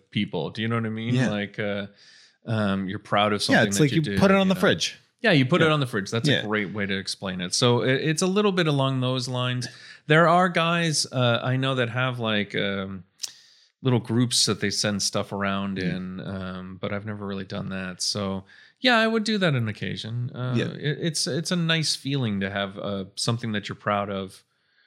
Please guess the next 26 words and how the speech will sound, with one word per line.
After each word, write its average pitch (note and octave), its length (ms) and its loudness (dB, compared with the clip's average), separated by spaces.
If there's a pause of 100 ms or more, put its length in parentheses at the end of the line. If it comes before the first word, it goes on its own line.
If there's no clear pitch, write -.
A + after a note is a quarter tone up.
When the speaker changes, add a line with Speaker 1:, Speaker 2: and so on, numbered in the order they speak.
(220)
Speaker 2:
Yeah. A2+ 200 8 (120)
Speaker 1:
Um, F#2+ 240 -10
uh, G#2 180 -2
before B2+ 400 2
that C3 180 4
feeling, B2 460 -2
like, G#2+ 200 -4
a G#2+ 40 -4
week A2 320 -2
later G#2+ 280 -2
where F#2 120 -4
you're F2+ 140 -6
like, F2+ 180 -6
"Nah." B2 500 -2 (460)
Speaker 2:
There, E3+ 360 6
there, D#3+ 260 4
it's - 180 4
funny A#3 220 4
Speaker 1:
<laughs> - 20 4
Speaker 2:
'cause D3+ 160 4
sometimes G3+ 500 2
people B2+ 300 4
will A2 120 6
send G#2+ 240 4
me G#2 100 2
stuff G2 480 2